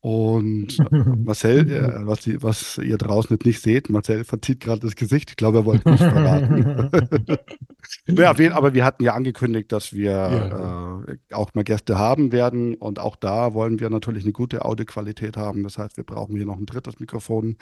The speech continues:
Speaker 1: was wir auf dem Postweg, äh, dann zu unseren Gästen schicken wollen.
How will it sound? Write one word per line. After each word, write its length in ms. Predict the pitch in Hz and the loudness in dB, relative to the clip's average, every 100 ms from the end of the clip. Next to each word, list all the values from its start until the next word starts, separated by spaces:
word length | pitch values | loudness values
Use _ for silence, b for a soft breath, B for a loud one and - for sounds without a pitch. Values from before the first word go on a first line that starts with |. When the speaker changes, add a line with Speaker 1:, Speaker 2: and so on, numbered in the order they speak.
| B B _ | B B _
Speaker 1:
was 260 | - 113 - | -12 -12 -8
wir 120 | 113 | -6
auf 100 | 117 | -4
dem 140 | - 117 | -4 0
Postweg, 680 | 139 143 - 135 131 123 - | 0 0 0 0 0 -2 -10
äh, 420 | - 127 120 117 117 | -6 -4 -2 -4 -6
dann 440 | 117 110 110 110 107 | -6 -2 -2 -4 -6
zu 200 | - 107 | -8 -6
unseren 500 | 107 107 107 98 98 | -6 -6 -6 -6 -4
Gästen 340 | 101 - 101 | -6 -4 -4
schicken 420 | - - - 110 | -4 -6 -4 -2
wollen. 420 | 101 101 95 107 | 0 0 -2 -4